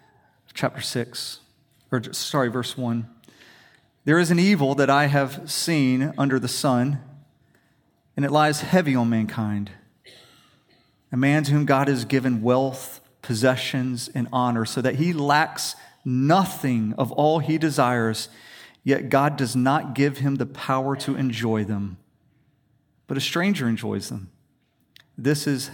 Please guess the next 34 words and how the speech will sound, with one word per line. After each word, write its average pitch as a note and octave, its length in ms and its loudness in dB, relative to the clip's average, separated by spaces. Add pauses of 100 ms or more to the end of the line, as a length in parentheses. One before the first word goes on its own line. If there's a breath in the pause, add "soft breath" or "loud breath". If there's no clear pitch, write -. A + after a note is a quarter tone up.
Hevel. G#2+ 440 -4 (840)
It C3+ 100 0
is B2+ 120 -2
a B2 60 0
grievous A#2 560 -2
evil." G#2 420 -8 (2250 loud breath)
The D#3 100 4
truth A3 280 2
is F#3 140 2
this, D3+ 240 2
we A3+ 340 4
live F#3 360 4
in E3 180 0
a D3+ 80 4
time F#3 600 0
and E3 140 -2
a F3+ 120 0
place - 880 -4 (640 soft breath)
where D3 160 2
we E3+ 200 4
possess D3 840 0
ninety-nine F3+ 1120 0
percent D3 560 -4
more C3 720 0 (440 soft breath)
than C#3 140 2
all D3 320 2
the E3 80 0
people C#3+ 380 0
who C3 60 2
have A#2+ 140 0
ever A#2+ 160 0
walked A2+ 300 -2
the A2+ 140 -4
earth. - 340 -10